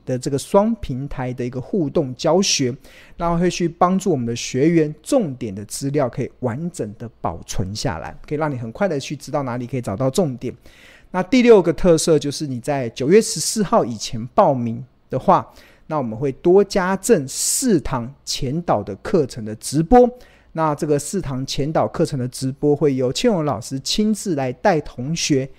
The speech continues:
来引进财报分析之门，<laughs> 对啊。那我们这个四堂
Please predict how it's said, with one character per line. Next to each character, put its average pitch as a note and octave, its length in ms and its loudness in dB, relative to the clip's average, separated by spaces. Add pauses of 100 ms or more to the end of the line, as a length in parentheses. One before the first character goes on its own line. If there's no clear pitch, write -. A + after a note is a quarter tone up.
(480)
来 C#3 240 0
引 A2+ 300 -4
进 D3+ 280 -2
财 A#2+ 320 -4
报 C3 260 2
分 B2+ 300 -6
析 B2 260 -6
之 B2 320 -6
门， A2 280 -2 (120)
<laughs> - 260 -14
对 E3+ 80 -8
啊。 A2+ 140 -10 (460)
那 A3 180 6
我 F3 40 8
们 E3+ 200 2
这 A3 100 6
个 G#3 80 8
四 B3+ 380 2
堂 D#3+ 420 -2